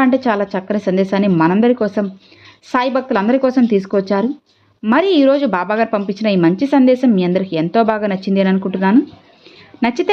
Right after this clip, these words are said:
ఒక చిన్న లైక్ చేయండి, మరికొంతమంది సాయి భక్తులకు షేర్ చేయండి. ఫస్ట్గా మన ఛానల్ చూసేవాళ్ళు సబ్స్క్రైబ్ చేసి సపోర్ట్ చేయండి ఫ్రెండ్స్. Thanks for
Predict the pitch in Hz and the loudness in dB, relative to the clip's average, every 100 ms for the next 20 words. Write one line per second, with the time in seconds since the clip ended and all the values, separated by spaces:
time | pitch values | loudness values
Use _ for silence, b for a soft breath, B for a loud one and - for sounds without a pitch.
0 | 370 302 294 294 247 262 - 277 254 269 | 0 0 0 0 -2 -4 0 2 4 4
1 | 202 196 240 233 226 226 233 180 175 202 | 2 0 0 2 2 2 0 -4 -4 -4
2 | 196 202 208 185 170 170 175 170 180 180 | -6 -4 -4 0 -2 -2 -2 0 -2 -4
3 | b b b - 170 - 302 370 302 262 | b b b -10 -6 0 2 2 2 0
4 | 220 247 247 247 254 214 - 196 180 180 | -2 -2 -2 0 0 -4 -6 -6 -2 -2
5 | 180 170 294 294 311 302 311 294 294 _ | -2 0 -2 2 2 2 4 2 0 _
6 | _ _ _ _ _ _ _ _ 349 370 | _ _ _ _ _ _ _ _ -2 -2
7 | 370 370 | 0 -2